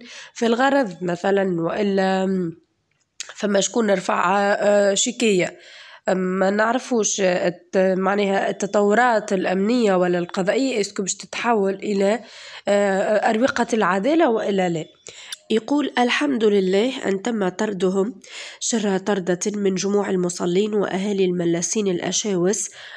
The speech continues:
وتمت ملاحقتهم بعيدًا عن المسجد مع دعاء اللعنة عليهم". حشاكم الناس الكل وعلى كل من ناصرهم سرًا وجهرًا.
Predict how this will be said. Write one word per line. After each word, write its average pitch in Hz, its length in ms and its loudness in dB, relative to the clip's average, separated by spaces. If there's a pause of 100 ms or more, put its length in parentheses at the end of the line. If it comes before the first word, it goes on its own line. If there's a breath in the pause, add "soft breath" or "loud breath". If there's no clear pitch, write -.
(140 loud breath)
وتمت 196 500 -2
ملاحقتهم 196 1000 -2 (380 loud breath)
بعيدًا 196 460 2 (140)
عن 185 80 0
المسجد 196 760 0
مع 185 300 -2
دعاء 180 440 -2
اللعنة 185 600 -2
عليهم". 170 520 -2
حشاكم 185 520 -6
الناس 170 280 -4
الكل 190 300 -4 (680 loud breath)
وعلى 190 320 2
كل 220 280 0
من 202 300 0
ناصرهم 190 600 0
سرًا 202 560 -2 (100)
وجهرًا. 185 760 -2